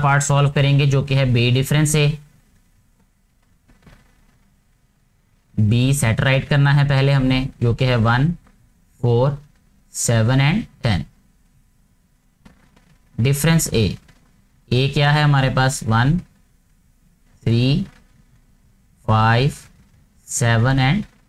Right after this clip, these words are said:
nine। जी, ये आ जाएगा next B difference A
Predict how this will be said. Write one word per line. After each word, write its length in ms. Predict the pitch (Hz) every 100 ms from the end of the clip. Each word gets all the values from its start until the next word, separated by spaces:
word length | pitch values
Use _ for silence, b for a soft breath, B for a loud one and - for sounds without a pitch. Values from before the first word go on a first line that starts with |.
| _ _ -
nine। 360 | 120 113 78 - _ _ _ _ _ _ _ _ _ _ _ _ -
जी, 320 | 120 117 - 110
ये 120 | 131
आ 100 | 139
जाएगा 260 | 143 147 156
next 300 | 151 147 113
B 160 | 113 127 147
difference 460 | 147 139 147 143 143
A 120 | 120